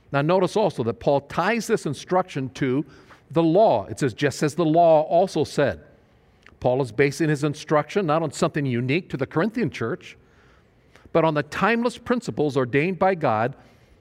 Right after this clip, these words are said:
of the proper roles of men and women in creation order as found in the Pentateuch and especially Genesis, those things that John Morrison has laid out for us. In other words, the solution to this problem in the Corinthian church was a timeless truth that was grounded in the Old Testament.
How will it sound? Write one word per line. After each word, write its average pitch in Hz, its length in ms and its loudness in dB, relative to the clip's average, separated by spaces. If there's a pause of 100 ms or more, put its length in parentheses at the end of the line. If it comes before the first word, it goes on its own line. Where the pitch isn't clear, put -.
(120)
of 120 80 -6
the 123 80 0
proper 160 400 2
roles 165 400 2
of 156 120 -2
men 139 200 0
and 160 160 -2
women 131 220 0
in 135 160 -2
creation 135 580 -4
order 139 300 0
as 107 100 -4
found 127 260 -2
in 131 60 -2
the 120 80 -4
Pentateuch 131 500 -4
and 120 80 -6
especially 120 460 -6
Genesis, 120 540 -4 (320)
those - 200 -6
things 139 260 -4
that 123 80 -2
John 117 260 -4
Morrison 120 480 -4 (240)
has 113 160 -4
laid 120 180 2
out 120 220 0
for 104 180 -6
us. - 300 -20 (420)
In 170 100 0
other 214 200 4
words, 143 180 0
the 143 100 -2
solution 208 580 -2
to 170 100 0
this 139 160 -4
problem 180 500 0
in 131 80 -2
the 127 60 -4
Corinthian 135 360 -4
church - 500 -4 (1600)
was 160 200 2
a 156 60 2
timeless 226 760 -2
truth 180 420 -2
that 190 120 -4
was 143 140 -6
grounded 190 400 -2
in 165 100 -2
the 175 120 0
Old 185 180 0
Testament. 240 600 -6